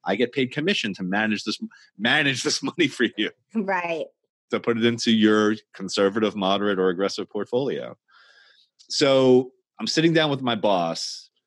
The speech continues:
Speaker 1: Me and my friend basically are sitting across from her. And I'm griping to her that we're not getting these termination meetings, that she's giving the termination meetings to other advisors in my office. And a lot of them are getting multiple, and we've got zero.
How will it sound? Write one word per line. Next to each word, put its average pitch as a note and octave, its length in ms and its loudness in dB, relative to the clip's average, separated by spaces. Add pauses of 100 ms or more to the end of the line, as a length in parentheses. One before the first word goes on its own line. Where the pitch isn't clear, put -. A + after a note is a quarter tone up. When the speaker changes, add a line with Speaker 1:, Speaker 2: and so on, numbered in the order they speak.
(160)
Speaker 1:
Me B2+ 120 0
and C#3+ 80 2
my C3+ 100 0
friend G2+ 460 0
basically F2+ 800 0 (720)
are G2+ 140 -2
sitting B2+ 240 0
across A2 340 0
from D#2+ 140 -6
her. D2+ 400 -8 (600)
And A2+ 120 -6
I'm A#2 180 -2
griping B2 500 2
to G2+ 140 -2
her G2+ 140 0
that G#2 140 0
we're A#2+ 160 4
not A#2+ 220 -2
getting A#2+ 320 0
these F2+ 160 0
termination A2+ 600 0
meetings, E2 320 -4
that F#2 160 -6
she's F#2+ 180 -4
giving C#3+ 380 2
the A2 80 0
termination G#2 600 -2
meetings F#2+ 300 -4
to - 140 -8
other B2 240 2
advisors G#2+ 480 2
in F#2+ 100 -4
my F#2 140 -4
office. C3 560 0 (300)
And B2 120 2
a B2 40 2
lot E3+ 200 2
of G3 60 -4
them E3+ 100 -2
are C3 80 2
getting A#2 320 2
multiple, G#2+ 680 0
and A#2 100 -4
we've F#3 180 4
got B2 280 -2
zero. G#2 600 -2